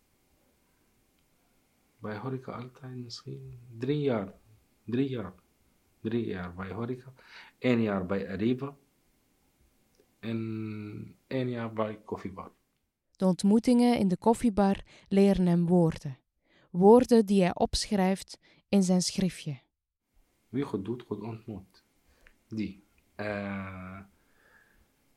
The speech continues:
Speaker 1: wat is het? Belofte maakt schuld.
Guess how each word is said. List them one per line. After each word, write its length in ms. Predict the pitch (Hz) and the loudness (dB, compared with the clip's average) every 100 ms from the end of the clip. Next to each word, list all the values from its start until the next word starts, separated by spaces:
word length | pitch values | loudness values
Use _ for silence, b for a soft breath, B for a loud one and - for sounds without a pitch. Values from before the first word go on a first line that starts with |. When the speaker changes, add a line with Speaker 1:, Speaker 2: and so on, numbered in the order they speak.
| _ _ - | _ _ -20
Speaker 1:
wat 140 | 98 | -16
is 140 | 95 | -14
het? 180 | 90 - - _ _ _ _ _ _ _ _ _ _ _ _ _ _ _ - | -16 -20 -20 _ _ _ _ _ _ _ _ _ _ _ _ _ _ _ -10
Belofte 500 | 113 107 131 - 113 | -4 0 0 0 -2
maakt 200 | 117 - | -2 -6
schuld. 560 | - 143 113 - - | -4 0 0 -4 -20